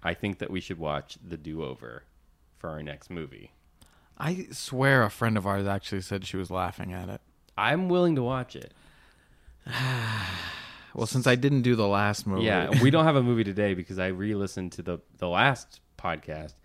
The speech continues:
Speaker 1: and it went on for way too long. It doesn't feel like it should be a weekly installment.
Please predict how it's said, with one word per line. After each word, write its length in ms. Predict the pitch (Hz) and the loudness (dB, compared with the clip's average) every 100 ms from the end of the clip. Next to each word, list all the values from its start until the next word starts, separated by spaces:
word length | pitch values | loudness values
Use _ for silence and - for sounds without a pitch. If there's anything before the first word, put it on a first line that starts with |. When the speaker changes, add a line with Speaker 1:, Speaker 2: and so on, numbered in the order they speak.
| _ _ _ - | _ _ _ -8
Speaker 1:
and 280 | 85 80 | -6 -4
it 40 | 82 | -2
went 220 | 90 95 | 0 2
on 140 | 87 | 0
for 100 | 80 | -2
way 160 | 80 80 | -4 -6
too 160 | 78 80 | -6 -10
long. 300 | 80 82 - _ _ _ _ - | -10 -14 -18 _ _ _ _ -4
It 220 | 123 110 170 | -4 4 6
doesn't 300 | 135 139 120 | 8 6 4
feel 180 | 127 | 4
like 140 | 107 107 | 4 2
it 80 | 104 | -2
should 160 | 107 | -2
be 80 | 92 | 0
a 60 | 87 | 0
weekly 340 | 90 85 90 | 0 0 -2
installment. 720 | 82 78 - 78 78 76 196 | -2 -4 -4 -4 -4 0 0